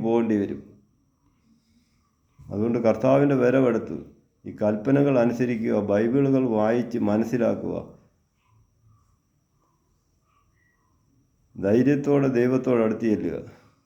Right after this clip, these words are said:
കൃപാസനത്തിലേക്ക് അടുത്ത് ചെല്ലുവാൻ നമുക്ക് ആ പുത്രൻ മുഖാന്തരം നമുക്ക് ആ കൃപ കിട്ടിയിരിക്കുന്നു. പഴയ നിയമത്തിൽ ആ കൃപാസനത്തിലേക്ക് അടുത്ത് ചെല്ലാൻ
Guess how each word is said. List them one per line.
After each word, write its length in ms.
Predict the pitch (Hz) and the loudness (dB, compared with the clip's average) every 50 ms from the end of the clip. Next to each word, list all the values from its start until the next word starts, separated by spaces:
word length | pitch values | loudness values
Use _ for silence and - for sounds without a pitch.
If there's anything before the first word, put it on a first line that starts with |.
| _ _ _ - | _ _ _ -14
കൃപാസനത്തിലേക്ക് 800 | 98 101 104 117 120 120 120 135 131 127 127 127 127 127 120 110 117 110 | -10 -6 0 0 0 2 2 2 0 0 0 -2 -2 -2 0 0 0 0
അടുത്ത് 220 | 113 113 117 127 123 | 0 0 -2 -2 0
ചെല്ലുവാൻ 360 | 120 117 117 117 117 113 110 110 107 | 0 0 0 2 2 2 0 0 0
നമുക്ക് 340 | 107 110 113 110 113 110 110 101 98 101 | 0 -2 -2 -4 -4 -4 -4 -2 -2 -4
ആ 20 | 104 - | -4 -4
പുത്രൻ 400 | 107 104 104 - 127 123 120 107 95 - - - - _ _ _ _ _ _ _ - | -4 -4 -4 -4 -4 -2 -2 -4 -4 -8 -12 -18 -20 _ _ _ _ _ _ _ -8
മുഖാന്തരം 560 | - 107 110 117 120 120 113 117 113 110 98 - - - - - _ _ _ _ _ _ _ _ _ _ _ _ _ _ _ _ _ _ _ _ _ _ _ _ - | -4 0 4 4 4 4 2 0 -2 -2 -4 -6 -10 -14 -20 -20 _ _ _ _ _ _ _ _ _ _ _ _ _ _ _ _ _ _ _ _ _ _ _ _ -10
നമുക്ക് 360 | 98 95 104 113 120 107 117 113 | -6 -4 -2 -2 0 2 2 2
ആ 100 | 113 120 117 - | 2 2 0 -2
കൃപ 160 | 110 110 110 127 131 113 | -4 -2 0 0 0 0
കിട്ടിയിരിക്കുന്നു. 600 | 104 - - 104 101 101 101 87 90 85 80 73 - - - - - _ _ _ _ _ _ _ _ _ _ _ _ _ _ _ - 98 | -2 -4 -2 -2 -2 -2 -2 -4 -6 -8 -10 -12 -14 -16 -20 -20 -20 _ _ _ _ _ _ _ _ _ _ _ _ _ _ _ -8 -4
പഴയ 240 | 95 101 117 123 127 131 | -2 0 2 2 4 4
നിയമത്തിൽ 400 | 131 131 131 131 123 120 131 120 120 120 120 | 4 4 4 4 4 2 0 2 2 2 2
ആ 40 | 120 117 - | 2 2 0
കൃപാസനത്തിലേക്ക് 800 | 117 120 123 127 131 131 135 131 127 127 127 123 123 120 110 117 | -2 0 0 0 0 2 0 0 0 -2 -2 -2 -2 0 2 2
അടുത്ത് 220 | 110 113 113 117 123 123 | 2 0 0 -2 -2 0
ചെല്ലാൻ 220 | 120 117 117 113 | 2 2 2 2